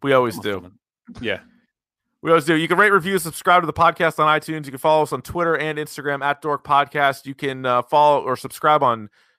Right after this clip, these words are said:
Speaker 1: YouTube, where we stream the episodes live on Monday nights.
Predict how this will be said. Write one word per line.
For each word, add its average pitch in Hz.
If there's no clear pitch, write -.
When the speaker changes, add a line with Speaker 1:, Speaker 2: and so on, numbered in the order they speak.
Speaker 1:
YouTube, 175
where 156
we 139
stream 208
the 180
episodes 165
live 151
on 143
Monday 147
nights. 135